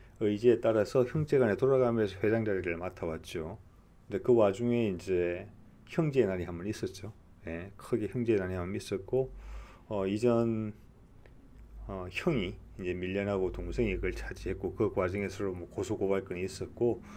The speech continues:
물론은 이전 회장이 뭐 다른 사업을 하다가 아, 자살로 비극적인 운명을 좀 맞이한 적도 있고요.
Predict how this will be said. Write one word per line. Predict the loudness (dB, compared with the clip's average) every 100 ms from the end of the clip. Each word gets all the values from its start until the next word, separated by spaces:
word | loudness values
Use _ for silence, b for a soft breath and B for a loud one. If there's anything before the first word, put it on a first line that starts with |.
| B B B B B
물론은 | 4 8 8 8 4 2 0
이전 | -2 0 0 2
회장이 | 0 2 2 2 -2 -4
뭐 | -6 -6 -6 -4
다른 | -4 -4
사업을 | -2 -2 0 -2
하다가 | -2 -2 0 0 0 B B B
아, | -8
자살로 | -6 -6 -2 0 2 0
비극적인 | -2 -6 -4 -4
운명을 | -4 -6 -8 -6
좀 | -6
맞이한 | -6 -6 -8 -10
적도 | -12 -8 -8
있고요. | -8 -8 -10 -10